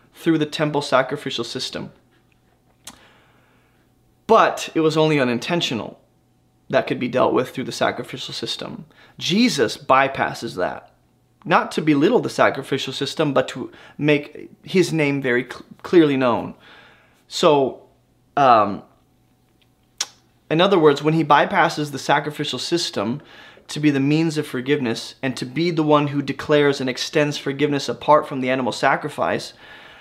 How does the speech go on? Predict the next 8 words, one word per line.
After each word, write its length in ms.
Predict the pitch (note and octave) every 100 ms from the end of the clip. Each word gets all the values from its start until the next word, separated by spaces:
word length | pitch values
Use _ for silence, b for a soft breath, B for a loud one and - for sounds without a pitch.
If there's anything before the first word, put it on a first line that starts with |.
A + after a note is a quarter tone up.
| B _
um, 380 | C#3+ C3 A#2+ - - _
he 380 | - - E3 D3
is 140 | C#3
indeed 540 | C3 B2 C#3 C#3+ C3
claiming 600 | - - C#3 C#3+ C#3+ C3+ B2+
to 180 | - B2
be 400 | B2+ B2+ B2+ B2
God. 500 | B2 A#2 D2+ -